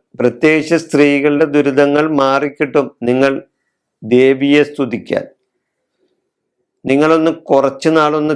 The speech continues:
ചൊല്ലി നോക്കൂ ദേവീസ്തുതികൾ, തീർച്ചയായിട്ടും നിങ്ങൾക്ക് സമാധാനം കിട്ടും. നിങ്ങളുടെ ആ കണ്ണുനീരിന് ഫലം ഉണ്ടാവും. മനസ്സിലായോ? അപ്പൊ തീർച്ചയായിട്ടും നിങ്ങളൊന്ന്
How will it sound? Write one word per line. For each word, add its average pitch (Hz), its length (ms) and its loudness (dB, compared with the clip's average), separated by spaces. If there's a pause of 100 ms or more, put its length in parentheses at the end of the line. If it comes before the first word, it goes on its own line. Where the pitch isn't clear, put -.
ചൊല്ലി 143 260 0
നോക്കൂ 127 380 -2
ദേവീസ്തുതികൾ, 123 840 -2 (200)
തീർച്ചയായിട്ടും 135 800 0
നിങ്ങൾക്ക് 127 720 -4
സമാധാനം 117 720 -2
കിട്ടും. - 260 -14 (220)
നിങ്ങളുടെ 117 340 0 (1160)
ആ 123 40 -2
കണ്ണുനീരിന് 165 960 0 (600)
ഫലം 123 300 2
ഉണ്ടാവും. 101 380 -4 (1160)
മനസ്സിലായോ? 131 480 0 (280)
അപ്പൊ - 160 -10
തീർച്ചയായിട്ടും 151 680 0
നിങ്ങളൊന്ന് 135 460 0